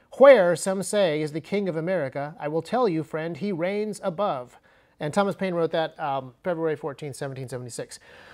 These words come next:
So Thomas Paine is a guy, um, who does not have the upbringing that most of the American founders had. He did not grow up in the United States inside of Puritan churches. He grew up in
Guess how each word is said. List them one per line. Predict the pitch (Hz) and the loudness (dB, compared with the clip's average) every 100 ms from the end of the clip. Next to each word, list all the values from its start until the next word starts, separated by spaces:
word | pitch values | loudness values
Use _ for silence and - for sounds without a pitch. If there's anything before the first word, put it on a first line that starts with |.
| - | -4
So | 196 | -2
Thomas | 240 302 311 | 0 0 0
Paine | - 226 | 0 0
is | 208 165 | 0 0
a | |
guy, | 143 123 147 175 _ - _ - | -2 -2 -4 -8 _ -20 _ -6
um, | 151 147 147 147 _ _ _ _ _ _ _ - | -4 -2 -6 -12 _ _ _ _ _ _ _ -4
who | 196 | -2
does | 226 254 214 | 4 2 2
not | 220 220 | -2 -4
have | 170 214 180 | -4 -4 -4
the | 185 | -6
upbringing | 190 196 175 156 143 143 139 | -6 -6 -4 -4 -6 -6 -2
that | 170 180 | -2 -2
most | 185 233 220 | 2 2 2
of | 196 | -2
the | 175 | -2
American | 165 160 160 | -2 -4 -6
founders | 139 143 135 127 | -8 -8 -8 -10
had. | 127 107 | -10 -10
He | 143 | -8
did | 156 151 | -6 -4
not | 160 196 180 | -4 -6 -2
grow | 175 | 0
up | 160 156 | 0 -2
in | 185 185 | -6 -6
the | 180 | -4
United | 165 156 147 139 | -4 -6 -8 -10
States | - 139 135 | -8 -8 -8
inside | 151 139 139 135 | -10 -8 -8 -8
of | 127 | -10
Puritan | 147 139 135 | -8 -8 -10
churches. | 127 190 185 131 120 - - | -8 -6 -6 -10 -14 -20 -12
He | - | -4
grew | 233 202 | 2 2
up | 190 - _ | 2 -6 _
in | 196 190 190 | -6 -4 -4